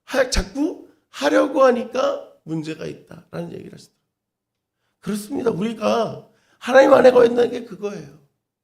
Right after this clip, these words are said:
분명한 걸 아는 거예요. 분명한 걸 아는 거. 그리고 그 안에 거하는 거. 그리고 그 안에 살아가는 것이 우리의 삶의 은혜인 줄 믿습니다.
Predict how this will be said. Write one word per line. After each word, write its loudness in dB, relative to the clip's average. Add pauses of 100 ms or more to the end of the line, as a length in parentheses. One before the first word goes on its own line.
(480)
분명한 6
걸 6
아는 4
거예요. -6
분명한 -10
걸 -14
아는 -20
거. -20 (540)
그리고 -2
그 6
안에 6
거하는 2
거. -8
그리고 -6
그 0
안에 2
살아가는 -6
것이 -10 (340)
우리의 -6
삶의 0
은혜인 8
줄 -2
믿습니다. -6